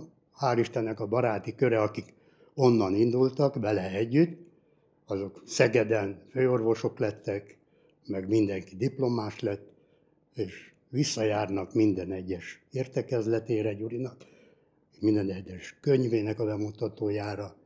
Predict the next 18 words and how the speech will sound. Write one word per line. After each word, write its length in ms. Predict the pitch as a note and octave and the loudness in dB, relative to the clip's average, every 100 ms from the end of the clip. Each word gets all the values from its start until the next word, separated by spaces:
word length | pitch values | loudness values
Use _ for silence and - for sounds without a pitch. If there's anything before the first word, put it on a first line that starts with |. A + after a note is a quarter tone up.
| _ _ _ _ | _ _ _ _
és 400 | - G2+ - - _ _ - | -4 -2 -2 -10 _ _ -2
gratulálok 720 | A#2 - A2+ G2+ F#2+ F#2+ - | 0 2 0 0 -2 -4 -6
a 80 | - | -4
közös 400 | D3 D3 C#3+ - | 0 2 0 -2
úthoz, 400 | B2 - A#2+ G#2+ - - _ _ - | -8 -4 -4 -4 -8 -20 _ _ -6
mert 320 | G#2 G#2 - | -4 -4 -4
ez 280 | G2 F#2 - _ | -6 -8 -16 _
nem 260 | - A#2+ B2+ | -2 2 2
kíván 500 | B2+ A2+ G2+ F#2 F#2 - _ _ _ | 0 -2 -2 -4 -8 -10 _ _ _
semmiféle 580 | - A2+ G2 - F#2 F2+ | -8 -4 -4 -6 -10 -8
magyarázatot. 840 | A2 B2 B2+ A#2 A2 A2 A2+ F#2 - - _ | -6 -2 0 0 -2 -2 -2 -6 -8 -20 _
A 140 | - E2 | -16 -2
közös 420 | B2+ A#2 G#2+ - | 0 2 0 0
út, 340 | G#2+ G2 - - _ | -2 -2 -8 -20 _
amióta 520 | - G2+ G2 F2 - G#2 | -6 -4 -2 -4 -6 -4
megvan, 520 | B2 A2 G#2 G2+ - - _ _ _ _ _ | -2 0 -2 -4 -6 -14 _ _ _ _ _
egy 280 | G#2 F2 | -8 -8
korona. 500 | - F#2 F2+ F#2 F2+ | -4 -4 -4 -10 -14